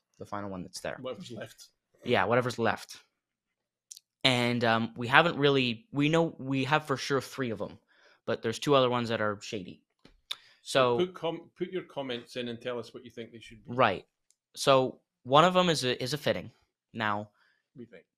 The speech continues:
Speaker 1: it's not a full bag fitting because that's, like, a lot of money, but <laughs> driver, irons, you know, pick one, you know, speck
Speaker 2: We'll see.
Speaker 1: of, look at this guy.
Speaker 2: We'll see.
Speaker 1: Speck of club.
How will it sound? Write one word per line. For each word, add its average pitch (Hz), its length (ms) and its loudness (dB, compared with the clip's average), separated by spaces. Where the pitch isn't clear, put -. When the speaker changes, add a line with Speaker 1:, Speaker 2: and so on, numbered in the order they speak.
Speaker 1:
it's - 160 -10
not 165 160 6
a - 20 -4
full 160 220 0
bag 117 260 6
fitting 101 240 -10
because 104 260 -12
that's, 107 260 -12
like, 101 200 -6
a 110 80 -6
lot 104 220 0
of 104 100 -6
money, 92 340 -10
but 110 220 -8
<laughs> 190 380 -2
driver, 151 580 6
irons, 131 720 0
you 123 120 -12
know, 107 280 -6
pick 143 200 -6
one, 123 640 -8
you 120 80 -14
know, 101 200 -12
speck - 580 -4
Speaker 2:
We'll 131 100 -2
see. - 40 -16
Speaker 1:
of, - 40 -20
look 185 240 -12
at - 120 -14
this - 160 -14
guy. 90 260 -14
Speaker 2:
We'll 185 100 -14
see. 127 300 -18
Speaker 1:
Speck - 320 -2
of 123 140 -6
club. 78 260 -8